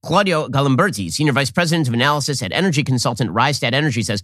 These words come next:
"If we were in a supply crunch before the Russia invasion, right now we are in a hyper supply crunch for oil.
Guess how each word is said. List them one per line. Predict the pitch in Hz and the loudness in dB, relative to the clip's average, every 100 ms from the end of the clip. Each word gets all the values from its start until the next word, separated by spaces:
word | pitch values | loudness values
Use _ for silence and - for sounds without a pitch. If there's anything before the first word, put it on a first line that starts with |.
| _ - | _ -6
"If | 117 | 0
we | 175 | 2
were | 208 | 2
in | |
a | 165 | 0
supply | 139 123 160 | -2 0 0
crunch | 156 131 | 0 -4
before | 110 214 262 | -4 0 0
the | 135 | 0
Russia | 95 - | -4 -4
invasion, | 110 107 104 131 | -2 -2 0 0
right | 139 | 2
now | 156 | 2
we | 151 143 | 2 0
are | |
in | 143 | 2
a | 135 | 2
hyper | 135 226 131 | 0 0 -2
supply | 113 110 113 | -6 -4 -2
crunch | 107 107 101 | -2 -4 -6
for | 110 | -4
oil. | 90 85 92 | -2 -2 -2